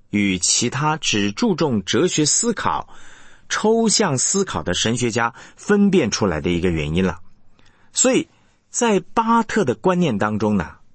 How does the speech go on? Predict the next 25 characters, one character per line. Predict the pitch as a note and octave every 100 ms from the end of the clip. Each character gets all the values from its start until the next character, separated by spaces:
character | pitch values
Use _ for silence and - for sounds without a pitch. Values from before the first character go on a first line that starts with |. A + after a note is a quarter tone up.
| _ -
弟 | -
兄 | A#2
姐 | G#2 F2
妹， | G2 F2+
神 | - - A2 C3 A3
学 | G#3+ - G#2+
家 | A#2+ F3 F3 - - _ - _
是 | - - B2
在 | - G2 - - - -
做 | - C#4 A#3 A#2 -
神 | - - A2+ F3+ G3
学 | - - A2+
思 | B2+ - G#3+ A3+
考 | - D2
的 | F2
时 | -
候 | F#2+
呢， | F2+ D2+ - - - _ -
不 | C#4 A#3 C#3+
能 | F#2+
够 | G#2+ G#2
离 | F2
开 | F#2 G2+
教 | F2+ E2+
会， | - D2+